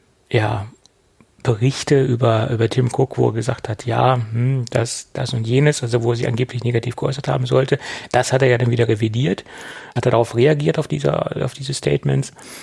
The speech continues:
Aber ich glaub schon, dass diese, diese extreme positive Chemie, wie sie zwischen Steve Jobs und zwischen Johnny Ive einfach geherrscht hat, äh, bei Tim Cook und, und, und Johnny einfach nicht gegeben, äh, ist, sage ich jetzt mal, dass sie sich zwar durchaus, ähm,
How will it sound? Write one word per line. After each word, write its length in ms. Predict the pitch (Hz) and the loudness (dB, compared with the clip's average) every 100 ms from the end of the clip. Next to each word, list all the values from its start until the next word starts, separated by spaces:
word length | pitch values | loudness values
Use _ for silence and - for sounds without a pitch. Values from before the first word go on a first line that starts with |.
| - - - - - _ - | -10 -10 -20 -20 -20 _ -2
Aber 240 | - 127 | 0 0
ich 140 | 123 | 0
glaub 180 | - 113 | 0 -2
schon, 240 | - 127 131 | 2 2 4
dass 220 | 104 - | 2 0
diese, 560 | 123 113 113 107 98 95 | 0 2 2 2 0 -4
diese 200 | 110 110 | -2 0
extreme 1040 | - - - - 120 120 117 113 113 107 95 | -2 -6 -6 0 2 4 4 2 2 0 -2
positive 460 | - 127 123 123 120 | 0 0 2 2 2
Chemie, 420 | 120 113 123 131 | 2 2 2 2
wie 100 | 117 | 0
sie 140 | 113 | -2
zwischen 300 | 113 123 120 | -2 -2 -2
Steve 240 | 113 - 110 | -2 -2 0
Jobs 280 | 117 117 - | 0 0 0
und 120 | 117 | 0
zwischen 560 | - 113 113 110 110 135 | 0 -2 2 2 2 0
Johnny 240 | 123 110 | 0 0
Ive 300 | 123 113 - | 2 2 2
einfach 340 | 110 - 113 | -2 -2 -6
geherrscht 460 | - 107 104 107 - | -2 0 2 -2 -2
hat, 200 | 107 - | -2 -2
äh, 260 | 123 110 104 | -2 0 -2
bei 180 | 120 117 | -2 -2
Tim 220 | - 117 | 0 0
Cook 260 | - 120 | 0 0
und, 260 | - 107 110 | 0 -2 -2
und, 380 | 113 110 110 - | -2 -2 -2 -4
und 140 | 123 | -2
Johnny 260 | 113 113 117 | 0 2 2
einfach 240 | 113 - | 0 -2
nicht 460 | 113 110 - - - | -4 -4 -6 -16 -12
gegeben, 500 | 120 113 123 123 113 | -2 4 4 4 0
äh, 400 | - - - - | -2 -4 -4 -2
ist, 300 | - 117 - | -2 -2 -4
sage 220 | 117 117 | -4 -4
ich 40 | |
jetzt 160 | 120 123 | -6 -2
mal, 260 | 135 135 131 - - - | -2 -2 -6 -14 -20 -8
dass 200 | 117 - | -6 -2
sie 80 | 117 | -2
sich 140 | 110 | -2
zwar 300 | - 120 117 | 0 0 0
durchaus, 540 | 113 113 123 113 - - | 0 0 0 0 -2 0
ähm, 340 | 117 113 110 | 2 2 0